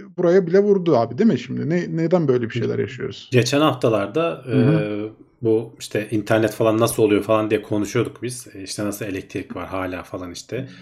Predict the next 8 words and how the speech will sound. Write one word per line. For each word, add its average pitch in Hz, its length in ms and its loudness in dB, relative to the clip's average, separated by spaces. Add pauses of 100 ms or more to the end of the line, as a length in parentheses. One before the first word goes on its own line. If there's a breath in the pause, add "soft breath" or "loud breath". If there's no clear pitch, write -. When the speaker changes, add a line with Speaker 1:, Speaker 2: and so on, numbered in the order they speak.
(160 loud breath)
Speaker 2:
Şehirlere 127 540 2
o 143 100 4
kadar 139 240 4
ağır 151 380 0
girişmedi 123 600 0
Rusya - 420 -10
as-, - 260 -10
açıkçası. - 640 -10